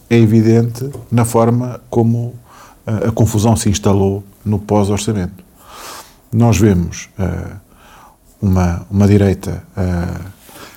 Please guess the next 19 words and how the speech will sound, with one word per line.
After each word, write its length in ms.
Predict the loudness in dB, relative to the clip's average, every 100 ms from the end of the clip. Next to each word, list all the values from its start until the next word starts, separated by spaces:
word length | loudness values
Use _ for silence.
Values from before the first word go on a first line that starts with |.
| -12
que 120 | 2
ia 100 | 4
sendo 340 | 4 2 2 2
uma 140 | -2
tragédia 560 | -2 -2 2 2 2 -4
por, 200 | -4 -6
eh, 160 | -4 -8 -12 -10
querer 160 | 0 0
fugir 540 | 2 0 2 2 0 -10 -20 -20 -6
toda 260 | 2 4 4
ela, 440 | 4 2 0 -8 -12 -6
eh, 60 | -4 -4 -6 -12 -2
ou 380 | 0 0 -2
aquilo 280 | -6 0 0
que 140 | 2 2
é 60 |
mais 240 | 4 2 2
institucional 420 | -2 0 0 2
direita, 420 | 2 0 -2 -12